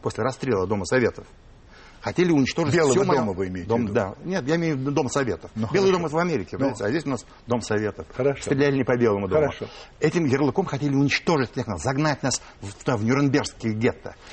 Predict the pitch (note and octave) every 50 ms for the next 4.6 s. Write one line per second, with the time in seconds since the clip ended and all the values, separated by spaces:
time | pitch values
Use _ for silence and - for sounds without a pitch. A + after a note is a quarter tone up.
0 | - - - - A2+ C3 D3+ D#3 C3+ A#2+ C#3 F3+ F3 D#3 D3 C3 G2+ A#2 C3 C3
1 | C#3 G3+ A3 - - A#2 F2 D#2+ - - - - - - - C#3+ D3 D#3+ D#3+ -
2 | - D#3 F#3+ G3+ C#3 - G#2+ G2+ G2+ G#2+ - - A#2 - D3 B2+ G2+ E2 D#2+ D#2
3 | D2+ - - - - - - - - - - - - C3 C3 D#3 E3 - - D#3+
4 | C#3+ - C#3+ D3 D#3+ F3 F#3+ F#3+ D3+ A2+ G#2 F2+